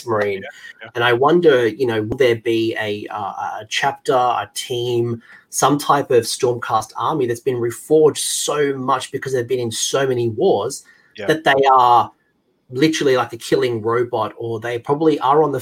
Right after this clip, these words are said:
Speaker 1: fence of, like, Inquisition, cha-, uh, or even Chaos,
Speaker 2: Yeah.
Speaker 1: and they are, like, they're just got no personality, and, you know, are they doing the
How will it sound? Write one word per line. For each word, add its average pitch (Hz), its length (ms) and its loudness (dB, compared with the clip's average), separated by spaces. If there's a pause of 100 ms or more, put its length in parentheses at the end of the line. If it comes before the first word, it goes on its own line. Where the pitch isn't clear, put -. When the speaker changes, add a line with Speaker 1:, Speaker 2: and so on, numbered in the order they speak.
(100)
Speaker 1:
fence 120 240 -4
of, 120 120 -4
like, 117 240 -6
Inquisition, 117 720 -4
cha-, 113 260 -8
uh, 117 260 -4
or 123 140 2
even 117 200 -2
Chaos, 113 640 -4 (400)
Speaker 2:
Yeah. 113 160 4
Speaker 1:
and 110 240 0 (400)
they 120 160 4
are, 110 260 2 (120)
like, 113 160 -6
they're 120 220 -4
just - 140 -14 (240)
got - 160 -10
no 120 280 0
personality, 113 880 -6
and, 107 340 -8
you 120 60 -12
know, 113 140 -6
are 127 220 4
they 131 160 4
doing 131 280 2
the 127 100 2